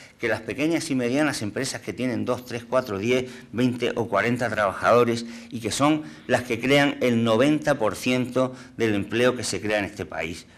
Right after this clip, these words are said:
Por lo tanto, simplemente si se hiciera eso. Pero qué casualidad, España es el país de Europa que menos dedica a luchar contra el fraude fiscal.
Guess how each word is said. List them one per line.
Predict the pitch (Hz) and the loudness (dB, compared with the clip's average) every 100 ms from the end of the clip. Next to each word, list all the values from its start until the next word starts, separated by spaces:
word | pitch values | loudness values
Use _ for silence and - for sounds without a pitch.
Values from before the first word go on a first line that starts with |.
| - | -8
Por | 101 | -4
lo | |
tanto, | 101 147 143 160 156 - - | 2 2 4 2 2 -8 -14
simplemente | - 160 170 160 135 139 139 | 0 2 4 2 2 2 -2
si | 131 120 | -4 -4
se | 110 | -4
hiciera | 98 - 120 92 | -4 0 2 2
eso. | 90 - 85 - - - - - | 0 -2 -8 -12 -20 -20 -14 -2
Pero | 127 139 - - - | 4 6 4 -2 -10
qué | - | -8
casualidad, | 131 - 151 135 123 107 | -4 0 2 4 4 4
España | - 139 151 | 2 2 2
es | 156 | 2
el | 156 147 | -2 2
país | 139 156 | 2 4
de | 139 | 4
Europa | 131 131 147 147 151 - - - - | 4 6 6 6 4 2 -14 -20 -6
que | - 131 | 2 4
menos | 143 170 170 165 117 | 6 6 4 2 0
dedica | 123 120 160 160 160 165 - - - | 0 2 2 4 2 2 -2 -20 -6
a | - 127 | 0 2
luchar | 117 120 160 160 | 2 6 6 6
contra | 147 123 | 0 0
el | 110 | -4
fraude | - 135 107 | 2 2 2
fiscal. | - - - 95 - | -2 -10 -12 -12 -12